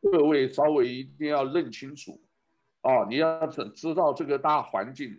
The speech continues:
很多人呢，我们中国人也不入环境，要碰到这些东西呢，就是什么，就随便给人家扣帽子，或者随便就是，呃，说这个说那个，怪这个怪那个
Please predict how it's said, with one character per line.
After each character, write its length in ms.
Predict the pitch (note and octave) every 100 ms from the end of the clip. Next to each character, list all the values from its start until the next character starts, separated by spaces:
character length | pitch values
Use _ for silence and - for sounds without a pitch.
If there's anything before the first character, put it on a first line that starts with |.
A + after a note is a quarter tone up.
| -
很 120 | A2
多 120 | D3+
人 140 | D#3+ D3
呢， 100 | D#3+
我 120 | C3+
们 100 | C3+
中 140 | E3+
国 100 | E3
人 80 | C#3+
也 60 | C3+
不 160 | D#3
入 240 | E3 E3 D3
环 240 | - C#3
境， 260 | C3+ D#3 G#2+ -
要 80 |
碰 240 | C#3 D#3+ D#3+
到 100 | E3+
这 140 | D3+
些 160 | D#3 D#3
东 200 | D#3+ D#3
西 200 | D3+ D#3
呢， 180 | D#3+ D#3
就 240 | D#3 D3
是 80 | C#3+
什 120 | B2
么， 160 | G#2+ A#2
就 180 | D3
随 180 | C#3 C3
便 140 | C3+ C3+
给 20 |
人 100 | B2
家 100 | C#3+
扣 240 | C#3+ D#3
帽 220 | C#3 D#3 B2+
子， 200 | A2+ A#2
或 160 | C3+
者 160 | C3 B2+
随 200 | A#2 B2
便 200 | D3+ C3
就 140 | C#3
是， 260 | B2+ C3 - _ _ _
呃， 200 | - B2+
说 220 | B2 D3 D#3
这 140 | D#3+
个 120 | C3+
说 240 | C3 D3 D3
那 120 | D3
个， 180 | A#2 G2+
怪 300 | - D3+ B2
这 100 | C3
个 140 | B2+
怪 220 | A#2 C#3
那 180 | C3+ C3+
个 220 | G#2 F#2